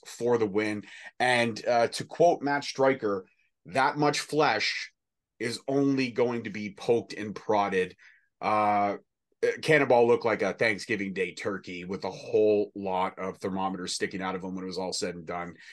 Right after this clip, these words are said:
He had thumbtacks everywhere, probably in some places where we couldn't see. I'm sure there was a lot of fun for the M L W doctors in the back.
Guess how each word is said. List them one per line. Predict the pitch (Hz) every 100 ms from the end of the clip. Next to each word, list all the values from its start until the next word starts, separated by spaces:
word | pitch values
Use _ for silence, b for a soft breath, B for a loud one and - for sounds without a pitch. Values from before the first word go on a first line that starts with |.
| B -
He | 127
had | 120
thumbtacks | - 113 104 117 104 -
everywhere, | 120 117 117 113
probably | 98 117 131 165
in |
some | 156 160
places | 165 156 156 104
where | 110
we | 113 107
couldn't | - 151 190 185
see. | 185 202 247 B B B
I'm | 101
sure | 104 135
there | 113
was | 107
a | 104
lot | 107 120 117
of |
fun | - 120 110
for | 107
the | 98
M | 104 104
L |
W | 98 95 98
doctors | 90 92 95 92 87
in | 85
the |
back. | 78 90 78 -